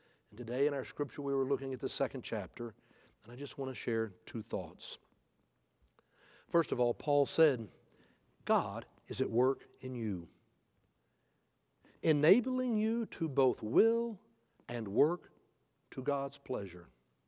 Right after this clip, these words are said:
God is at work in you. Do you believe that? That God is at work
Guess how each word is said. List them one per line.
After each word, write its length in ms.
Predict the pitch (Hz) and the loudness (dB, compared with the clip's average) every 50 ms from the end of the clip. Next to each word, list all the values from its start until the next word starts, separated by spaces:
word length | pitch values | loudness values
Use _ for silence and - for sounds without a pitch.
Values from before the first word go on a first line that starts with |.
| _ _ _ _ _ _ _ _ _ _ _ _ _ _ _ _ _ _ _ _ _ _ _ _ _ _ _ _ _ _ _ | _ _ _ _ _ _ _ _ _ _ _ _ _ _ _ _ _ _ _ _ _ _ _ _ _ _ _ _ _ _ _
God 320 | - 214 214 214 214 151 196 | -4 -2 -2 -2 -4 -4 -6
is 140 | - - | -8 -10
at 100 | - - | -10 -10
work 400 | - 120 131 151 151 147 - - _ _ _ _ | -6 -4 -4 -2 -4 -6 -10 -14 _ _ _ _
in 180 | - 127 127 120 | -10 -10 -8 -6
you. 320 | 107 98 92 82 76 73 _ _ _ _ _ _ _ _ _ _ _ _ _ _ _ _ _ _ _ _ _ _ _ _ _ _ _ _ _ _ _ _ _ _ _ _ _ _ _ _ _ _ _ _ _ _ _ _ _ - | -6 -6 -8 -8 -10 -14 _ _ _ _ _ _ _ _ _ _ _ _ _ _ _ _ _ _ _ _ _ _ _ _ _ _ _ _ _ _ _ _ _ _ _ _ _ _ _ _ _ _ _ _ _ _ _ _ _ -10
Do 80 | - 117 | -6 -2
you 140 | 147 226 226 | -2 -2 -2
believe 260 | 190 208 214 233 226 | 0 -2 -2 -2 -2
that? 240 | 226 247 247 233 214 _ _ _ _ _ _ _ _ _ _ _ _ _ _ _ _ _ _ _ _ _ _ _ _ _ _ _ _ _ _ _ _ _ _ _ _ _ _ _ _ _ _ _ _ _ _ _ _ - | -4 -4 -6 -8 -12 _ _ _ _ _ _ _ _ _ _ _ _ _ _ _ _ _ _ _ _ _ _ _ _ _ _ _ _ _ _ _ _ _ _ _ _ _ _ _ _ _ _ _ _ _ _ _ _ -10
That 140 | 143 - | -8 -6
God 180 | 117 113 123 147 | -4 -4 -4 -4
is 80 | 151 131 | -4 -6
at 120 | 131 - | -6 -6
work 420 | 110 110 127 156 170 - - - | -4 -2 -2 -2 -4 -8 -18 -20